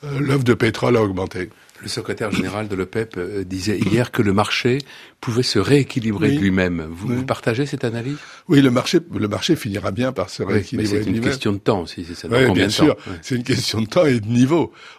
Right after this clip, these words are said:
Speaker 1: On sait pas très bien, c'est la question que vous posiez tout à l'heure. Est-ce que trente dollars le baril, c'est un prix auquel le marché peut se rééquilibrer, ou bien est-ce qu'on va vers une, vers une nouvelle chute,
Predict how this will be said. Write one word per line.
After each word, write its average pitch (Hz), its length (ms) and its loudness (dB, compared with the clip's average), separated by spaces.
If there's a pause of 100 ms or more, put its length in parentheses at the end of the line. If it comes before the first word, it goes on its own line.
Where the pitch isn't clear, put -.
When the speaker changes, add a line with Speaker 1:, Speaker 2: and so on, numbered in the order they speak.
Speaker 1:
On 98 60 -4
sait 123 140 -2
pas 139 160 2
très - 140 -8
bien, 127 140 -2
c'est - 120 -6
la 113 60 -4
question 113 260 0
que 117 40 -2
vous 110 100 -4
posiez 101 280 -2
tout 101 180 -10
à 117 80 0
l'heure. 143 240 2 (220)
Est-ce 117 120 -8
que - 100 0
trente 135 340 2
dollars 117 300 2
le 113 120 -2
baril, 107 440 -2
c'est - 200 -8
un 107 120 -2
prix 127 240 -4
auquel 110 280 -4
le 104 100 -2
marché 101 300 -6
peut 101 180 -8
se - 120 -12
rééquilibrer, 104 640 -4 (340)
ou 117 40 -4
bien 117 220 -2
est-ce 120 180 -6
qu'on 110 160 -10
va 117 160 0
vers 104 220 -4
une, 98 220 -6
vers 98 260 -2
une 107 100 -4
nouvelle 98 260 -2
chute, - 280 -4